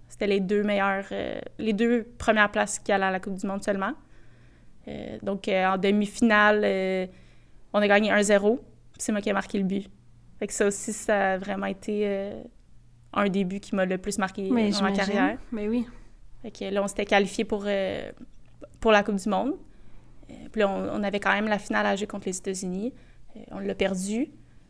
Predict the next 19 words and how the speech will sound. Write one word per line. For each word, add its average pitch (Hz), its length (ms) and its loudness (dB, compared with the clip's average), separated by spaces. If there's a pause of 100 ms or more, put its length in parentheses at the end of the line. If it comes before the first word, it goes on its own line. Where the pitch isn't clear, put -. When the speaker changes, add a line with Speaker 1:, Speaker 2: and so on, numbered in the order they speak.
(260)
Speaker 1:
mais 180 360 4
on 180 120 0
dirait 196 220 -2
que 208 60 -6
je 214 80 0
me 185 80 0
souviens 185 240 -2
même 185 180 0
pas 196 200 -2
de 202 100 -6 (300)
la 180 100 2
finale 190 420 -2 (100)
tellement 185 380 0
que - 420 -4
Speaker 2:
Mais 247 120 4
la 226 140 6
demi-finale 233 460 4
Speaker 1:
la 254 40 6
Speaker 2:
était 196 80 4